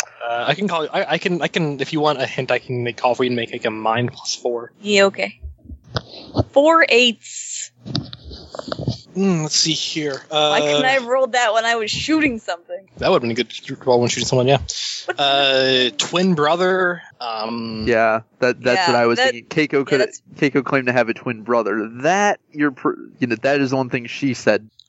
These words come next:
Speaker 2: That's where I was gonna jump to next. Keiko.
Speaker 3: Y-, yeah, yeah.
Speaker 2: Who's your brother?
Speaker 3: My, she clams up for a sec, for a minute. Uh,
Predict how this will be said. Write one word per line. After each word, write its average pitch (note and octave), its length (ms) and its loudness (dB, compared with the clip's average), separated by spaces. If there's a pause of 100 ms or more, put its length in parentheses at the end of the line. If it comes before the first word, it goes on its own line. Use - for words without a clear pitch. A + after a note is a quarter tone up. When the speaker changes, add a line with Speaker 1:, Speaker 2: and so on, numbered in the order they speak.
Speaker 2:
That's G#3 180 -4
where G3+ 100 2
I F#3 60 6
was F3+ 80 -2
gonna F3 220 -2
jump E3+ 220 -4
to E3+ 120 -12
next. E3+ 480 -14 (100)
Keiko. F#3 360 -8 (160)
Speaker 3:
Y-, D3+ 80 -14 (100)
yeah, D3+ 360 0 (380)
yeah. C#3 140 -10 (200)
Speaker 2:
Who's A#3+ 300 -4
your G3+ 100 -2
brother? F3+ 460 -4 (320)
Speaker 3:
My, C#3+ 300 2 (140)
she - 160 -2
clams G#2+ 420 0
up G#2 240 2 (160)
for A2+ 140 4
a G#2+ 80 2
sec, A2 340 0
for A2+ 220 2
a G#2+ 40 0
minute. A2 320 0 (160)
Uh, - 260 -8